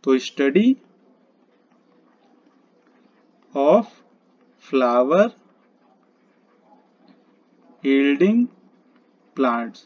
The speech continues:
यानी कि उन फ्लावर की स्टडी, उन प्लांट्स की स्टडी करते हैं which have the ability to yield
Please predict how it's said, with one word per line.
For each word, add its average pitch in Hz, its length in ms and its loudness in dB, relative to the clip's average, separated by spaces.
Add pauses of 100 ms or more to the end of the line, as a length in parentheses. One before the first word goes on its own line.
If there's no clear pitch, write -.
यानी 135 220 -2
कि 165 80 -4
उन 185 140 0
फ्लावर 165 280 2
की 175 100 -2
स्टडी, 160 320 -2 (120)
उन 165 300 -2
प्लांट्स 156 300 0
की 175 100 -4
स्टडी 151 300 -4
करते 156 300 -4
हैं 220 120 -2 (320)
which 139 180 -2
have 143 200 -2
the 165 140 0
ability 135 460 0 (280)
to 170 100 4 (440)
yield 180 280 2